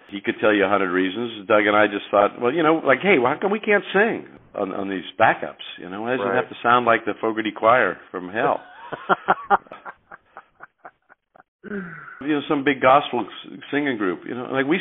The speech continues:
Speaker 1: sang on, uh, Who'll Stop the Rain.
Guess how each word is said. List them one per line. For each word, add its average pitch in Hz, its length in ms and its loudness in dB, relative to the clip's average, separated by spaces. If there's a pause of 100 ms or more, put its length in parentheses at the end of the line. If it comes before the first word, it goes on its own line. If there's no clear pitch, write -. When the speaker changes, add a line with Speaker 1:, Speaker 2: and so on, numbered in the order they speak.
Speaker 1:
sang 170 320 6
on, 123 360 2
uh, 104 280 0 (1160)
Who'll 143 220 0
Stop 143 280 4
the 147 80 2
Rain. 120 460 4